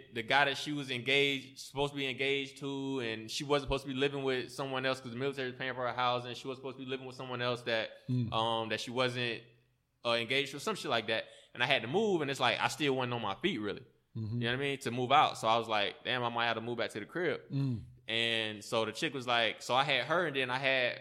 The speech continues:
Speaker 1: my business partner that I had, my, my homeboy that I had just started, like, a little blog with or whatever. And they were both like, "Bro, we ain't letting you go back to the crib. Like, like, you came out here for a reason,
Speaker 2: Mm-hmm.
Speaker 1: and you got real niggas who gonna hold you down." So the chick, she held me down.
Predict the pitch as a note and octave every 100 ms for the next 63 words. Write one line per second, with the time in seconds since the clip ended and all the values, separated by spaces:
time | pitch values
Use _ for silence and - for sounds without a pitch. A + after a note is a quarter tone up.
0 | - G#2+ A2 G#2+ G#2 G#2+ F3+ F3+ - C3+
1 | A#2+ A2+ A#2 - A2 G#2+ G#2+ A#2 F#3+ D3+
2 | B2 B2 B2 A#2+ B2 A#2 G#2+ A2 A#2+ A#2
3 | A2+ G#2+ G#2+ B2+ D#3+ C#3+ A#2 A#2+ A#2 A2
4 | A2 G#2+ G#2 - _ - - _ _ -
5 | A2 A2 G#2+ G#2 G#2+ - _ - C3 C#3+
6 | B2 B2 A#2+ G#2+ G#2+ A2 C3 B2+ C3 B2
7 | G#2+ F#2 F2 - B1 - G#2+ - - F2+
8 | F2+ B2 C3 C3 A2+ A2+ G#2 G2 A#2+ C#3
9 | A2 G2+ G2+ B2+ A#2+ G2+ G2 F#2+ G#2+ A#2+
10 | G#2+ A#2+ A#2 A#2+ A2 G#2+ G2+ G2+ G2 B2+
11 | B2 - - - - _ - - A#2 A2+
12 | A2 G#2+ - G#2+ G2+ - D#3 D3+ - C#3
13 | C3 B2+ B2 A#2+ B2+ B2 B2